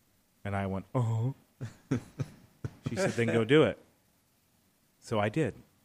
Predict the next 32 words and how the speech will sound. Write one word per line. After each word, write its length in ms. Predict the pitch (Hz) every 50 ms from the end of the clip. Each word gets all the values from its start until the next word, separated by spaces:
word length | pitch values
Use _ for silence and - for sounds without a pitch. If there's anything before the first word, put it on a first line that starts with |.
| _ _ _ _ _ _ _ _ _ _ - _ _ _ _ _ _ _ _ _ _ _ _ _ _ _ _ _ _ _ _ _ _ _ _ _ _ -
And 520 | 131 120 113 110 107 107 107 107 107 104 - _ _ _ _ _ _ _ _ _ _ _ _ -
I 80 | 113
tell 180 | 110 - 143 139
you 140 | 123 117 117
what, 180 | 120 113 104
that 200 | - 123 113 98
first 440 | - - - 123 127 135 123 - -
year, 520 | 107 104 107 107 107 113 127 143 143 135 - - _ _ _ _ -
I'd 240 | 92 98 107 107 104
never 360 | 110 110 113 113 113 131 135
been 140 | 120 135 123
happier 840 | 107 110 104 113 113 110 107 - - 117 104 98 98 98 95 95 101 - _ _ _ _ _
working 380 | - 107 107 - - 123 113 107
at 100 | 107 104
a 80 | 110 104
job 540 | 92 104 101 90 90 87 87 85 82 80 - _ _ _ _ _ _ _ _ -
in 100 | 101 98
my 160 | 98 90 90
life. 400 | 87 87 76 69 69 - - - _ _ _ _ _ _ _ _ _ _ _ _ -
I 60 | - 123
didn't 200 | 131 131 123 113
wanna 180 | 110 107 101
leave, 380 | 92 101 110 117 127 139 135 131
and 80 | 113
I 60 | 101 95
couldn't 240 | - - 113 110
wait 160 | 110 110 104 -
to 80 | 113
get 180 | 92 95 85 -
there. 240 | 85 80 76 - - _ _ _ _ _ _ _ _ _ _ _ _ _ _ _ _ _ _ _ -
I 140 | - 113 117
had 400 | 117 113 110 107 107 107 95 -